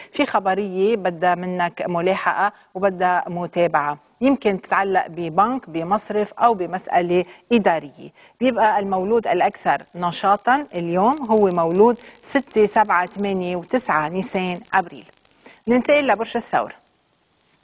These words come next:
مولود برج الثور، بعد عن المشاكل اليوم، حاول انه تدير الامور بكل هدوء وانضباط، ما تحكي بكلام نوعاً ما نبرة صوت قاسية، احتمال انك تنرفز وتعصب،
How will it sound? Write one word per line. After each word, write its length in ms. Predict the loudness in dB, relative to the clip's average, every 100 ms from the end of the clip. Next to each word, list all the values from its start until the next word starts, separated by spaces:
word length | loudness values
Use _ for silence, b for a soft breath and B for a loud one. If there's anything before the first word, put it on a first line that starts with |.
| _ _ _ _ _ B B B B
مولود 520 | 0 2 0 0 2
برج 400 | 0 0 -6 0
الثور، 600 | 0 0 0 2 2 2
بعد 380 | 2 2 0 0
عن 180 | -2 -2
المشاكل 840 | -4 -6 -4 -4 -2 -2 0 -2
اليوم، 580 | -2 -4 -2 2 2 2 B B
حاول 340 | -4 -4 -4
انه 480 | -12 -12 -10 -8 -6
تدير 420 | -6 -4 -2 0
الامور 420 | -2 -4 -4 -4 -4
بكل 300 | -4 -4 -2
هدوء 480 | -4 0 0 0
وانضباط، 680 | -2 -2 0 0 2 0 0 -6 B B
ما 260 | 2 2 0 -12 _ -2 -2 0
تحكي 520 | -2 -2 0 2 2
بكلام 800 | -2 0 2 2 2 2 0 -2
نوعاً 360 | -2 0 0 0
ما 340 | 0 0 2
نبرة 280 | 0 -2 -4
صوت 360 | -2 0 0 -2 -2
قاسية، 480 | -2 -2 -6 -4 -4 B B
احتمال 400 | -6 -2 -2 -2
انك 240 | -2 -4 -2
تنرفز 440 | 0 0 -2 -8
وتعصب، 560 | -6 0 0 2 2